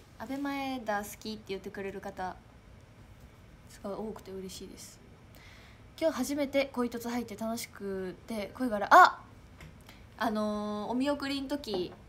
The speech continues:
書いてくれてましたよね。あの、スケブかなんかに。ありがとうございます。初めて。嬉しいですね。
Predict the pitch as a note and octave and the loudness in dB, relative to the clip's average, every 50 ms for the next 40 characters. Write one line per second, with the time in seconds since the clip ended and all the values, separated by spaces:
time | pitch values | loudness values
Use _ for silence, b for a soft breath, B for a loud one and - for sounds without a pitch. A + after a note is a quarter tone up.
0 | - - - - - - D4 C#4 B3+ A#3+ G3 F#3 G3 G3 F#3 - F#3+ F#3+ F3+ F#3 | -16 -14 -14 -12 -4 0 0 0 2 0 -2 -2 -2 -4 -4 -6 -6 -6 -6 -6
1 | F#3 - - F3 E3+ F3 F3 F3 F3 D#3+ - - - - - - - - - - | -6 -6 -8 -6 -6 -6 -4 -4 -6 -6 -8 -10 -18 -20 -20 -20 -20 -20 -20 -20
2 | - - - - - - - - - - - - - - - - - - - - | -20 -20 -20 -20 -20 -20 -20 -20 -20 -20 -20 -20 -20 -20 -20 -20 -20 -20 -20 -20
3 | - - G3 F#3+ F3+ F3 F3 F3 E3+ E3+ E3 - - - - - G#3 G3+ F#3+ F#3+ | -14 -10 -10 -8 -8 -8 -8 -10 -10 -10 -12 -12 -10 -12 -4 -2 -2 -2 -2 -2
4 | F#3+ F#3 F3+ - F#3 F3+ F#3 F#3 F3+ F3+ - F3+ F3 F3 E3+ - - - - - | -4 -4 -2 -2 -2 -2 -2 -4 -8 -4 -6 -6 -6 -6 -10 -12 -14 -18 -20 -20
5 | B B B B B B B - - G#3+ G#3 G#3+ A3 A3 G#3 G#3 G3+ G3+ G3+ G#3 | B B B B B B B -6 -4 0 4 4 4 4 2 -2 -2 -2 0 0
6 | G#3 G#3+ G#3+ G#3+ A3 B3 C4+ C4+ - C4+ B3+ B3 A#3 G3+ F3+ - - - - G#3 | 0 0 2 2 2 2 2 0 -2 0 2 2 2 2 0 -2 -4 -8 -14 -12
7 | - G#3+ G#3 G3+ G3+ G3 - F#3+ F#3 G3 G#3 A#3 B3 B3 - D#4 C#4+ A3 G#3 G#3+ | -10 -8 -8 -8 -8 -8 -8 -6 -6 -4 0 0 0 0 0 -2 -2 -4 -6 -6
8 | - G3+ G3+ A3 A3 G#3+ G#3 G3 F#3 F3 | -6 -2 0 2 2 2 2 0 -2 -4